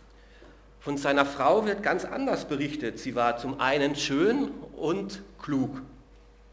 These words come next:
Sie war die gute Seele des Hauses im Hintergrund.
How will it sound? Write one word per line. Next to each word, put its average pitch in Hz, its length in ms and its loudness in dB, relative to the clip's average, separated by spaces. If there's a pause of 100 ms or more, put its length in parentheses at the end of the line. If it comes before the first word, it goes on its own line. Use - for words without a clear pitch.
(1120)
Sie 147 160 -6
war 147 240 6
die 160 140 -2
gute 208 300 2
Seele 196 480 2
des 202 340 -6
Hauses 160 400 0
im 131 100 -6
Hintergrund. 165 680 0